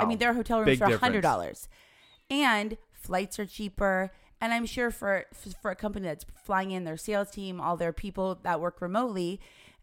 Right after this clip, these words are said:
Speaker 2: that's a big
Speaker 1: Cheaper.
Speaker 2: savings.
Speaker 1: Yeah.
Speaker 2: And I'm sure venues are clamoring for people to come now that the holidays are over. So that's gotta be less expensive.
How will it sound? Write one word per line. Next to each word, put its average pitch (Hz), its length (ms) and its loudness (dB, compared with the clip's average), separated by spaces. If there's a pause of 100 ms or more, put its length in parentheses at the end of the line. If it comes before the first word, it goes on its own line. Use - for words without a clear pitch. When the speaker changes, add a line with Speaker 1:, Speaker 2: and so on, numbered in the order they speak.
(140)
Speaker 2:
that's - 240 -6
a 277 80 -2
big 220 100 -8
Speaker 1:
Cheaper. - 340 2
Speaker 2:
savings. 170 600 -2 (220)
Speaker 1:
Yeah. - 160 -8
Speaker 2:
And 247 420 2
I'm 196 100 -2
sure 190 240 -4
venues 175 720 -2
are 165 160 0 (140)
clamoring 160 400 -4
for 165 120 -10
people 151 360 -10
to - 100 -14
come 156 260 -6
now 151 200 -2
that 151 240 -2
the 160 60 -8
holidays 147 460 -4
are 151 80 -6
over. 156 280 -6
So - 100 -20
that's 160 180 -4
gotta 151 200 -4
be 151 100 -8
less 147 240 -6
expensive. 170 640 -6